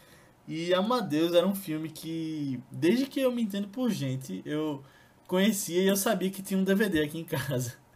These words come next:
Desde que eu era mais novo. Inclusive, ele era aquela capinha mais antiga da Warner, que é de papelão.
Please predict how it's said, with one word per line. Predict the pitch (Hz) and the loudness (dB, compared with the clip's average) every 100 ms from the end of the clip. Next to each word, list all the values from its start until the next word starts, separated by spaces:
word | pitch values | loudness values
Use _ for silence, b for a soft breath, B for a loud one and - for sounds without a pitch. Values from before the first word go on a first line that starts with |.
| _ _ _ - B B B | _ _ _ -18 B B B
Desde | 156 185 | 6 8
que | 196 | 10
eu | |
era | 180 196 165 143 | 12 12 12 10
mais | 160 202 | 6 8
novo. | 165 139 160 | 6 4 -2
Inclusive, | 190 170 180 | -2 0 4
ele | |
era | 180 | 4
aquela | 180 180 | 4 2
capinha | 185 190 - 160 | 2 -2 -2 -4
mais | 156 156 160 156 147 147 | -2 0 2 2 0 -4
antiga | 165 165 143 131 131 | -6 -6 -8 -4 0
da | 135 135 123 117 | 2 4 6 6
Warner, | 117 117 127 123 131 B B B B - - | 4 0 -2 -4 -6 B B B B -10 -10
que | - 135 | -4 2
é | 127 123 131 127 123 113 104 95 - - - - - - - - | 4 6 8 8 8 6 2 -2 -4 -4 -6 -10 -8 -8 -10 -16
de | 110 | -8
papelão. | 117 135 135 170 123 117 127 | 2 2 4 4 4 0 -6